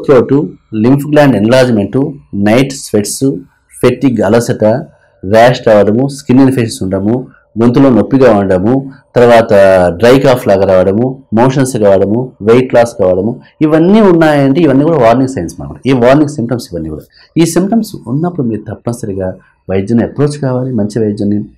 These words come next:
మీ సీడీ ఫోర్ కౌంట్ ఒకసారి టెస్ట్ చేయించుకోవాలి, వైరల్ లోడ్ ఒకసారి చూయించుకోవాలి. ఈ రెండు కనుక చూసుకుంటే మనం ఎవాల్యుయేషన్ చేసేయచ్చు, ట్రీట్మెంట్ పార్ట్ ఎంతవరకు సక్సెస్ఫుల్‌గా సాగుతుంది అనేది.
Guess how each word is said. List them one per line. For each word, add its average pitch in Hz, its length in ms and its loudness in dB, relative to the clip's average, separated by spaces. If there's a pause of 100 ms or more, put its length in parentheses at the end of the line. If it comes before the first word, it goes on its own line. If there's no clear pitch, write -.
(240)
మీ 98 100 -6
సీడీ 117 260 -2
ఫోర్ 127 220 -6
కౌంట్ 110 140 -6
ఒకసారి - 260 -6
టెస్ట్ 92 220 -8
చేయించుకోవాలి, 98 560 -6 (400)
వైరల్ 113 260 2
లోడ్ 113 140 2
ఒకసారి 92 260 -4 (100)
చూయించుకోవాలి. 82 560 -8
ఈ 107 80 -2
రెండు 117 260 0
కనుక 127 280 -4
చూసుకుంటే 98 480 -8 (240)
మనం 131 120 -4
ఎవాల్యుయేషన్ 139 560 -2
చేసేయచ్చు, - 420 -18 (100)
ట్రీట్మెంట్ 123 480 -4
పార్ట్ 104 180 0
ఎంతవరకు 131 440 -6
సక్సెస్ఫుల్‌గా 107 640 -8
సాగుతుంది 90 500 -8
అనేది. - 260 -20